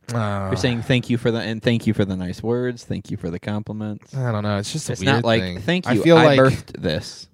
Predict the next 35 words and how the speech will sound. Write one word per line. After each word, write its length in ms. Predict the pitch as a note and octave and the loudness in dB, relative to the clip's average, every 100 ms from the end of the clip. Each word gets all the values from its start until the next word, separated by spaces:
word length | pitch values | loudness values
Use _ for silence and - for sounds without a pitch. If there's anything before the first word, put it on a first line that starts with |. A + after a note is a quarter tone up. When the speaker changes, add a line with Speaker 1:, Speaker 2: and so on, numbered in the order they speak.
| - | 0
Speaker 1:
Yeah, 200 | D3 E3 | 4 6
that's 200 | E3 G3+ | 6 4
what 100 | F#3 | 4
it 60 | C3 | 4
feels 180 | C#3 A#2 | 2 2
like 140 | G#2+ | -2
to 80 | A2+ | -2
me 80 | G#2+ | -6
when 80 | G2 | -4
they're 80 | A#2+ | -2
saying 340 | G2+ F#2+ F2 | 0 0 -2
that. 360 | E2+ E2 - G2+ | -4 -4 -8 -10
Speaker 2:
<laughs> 80 | - | -2
Speaker 1:
There's 240 | A#2+ C3 | 2 4
like, 180 | C3+ B2+ | 4 2
y-, 200 | G#2+ A2+ A#2 | -2 -6 4
this, 260 | C3+ C#3 | 4 4
this 220 | C3 C#3 C#3 | 2 2 4
came 200 | D3 C3 | 0 2
out 140 | A#2+ | 2
of 80 | A2 | 2
your 200 | G#2+ G#2+ | 2 0
vagina 440 | G2+ F#2+ G2 F#2 F#2 | 0 -2 -2 -2 -6
holes. 400 | F2 E2 - - - - - - | -8 -12 -14 -20 -20 -20 -18 2
Speaker 2:
I 80 | E3+ | 6
will 160 | A3 B3 | 6 4
say 180 | F3 | 2
one 220 | D3 D3 D#3+ | 0 0 -2
thing 180 | F#3 | -4
I'm 100 | D#3+ | 0
a 40 | B2+ | 2
little 180 | A#2 A#2 | 2 2
surprised 480 | A2 - G#2+ G#2+ G2+ | -2 0 0 0 -2
about, 380 | G2+ G2+ G2+ - | 0 0 0 -2
uh, 460 | G#2+ G2+ G2 F2+ | -2 0 -2 -6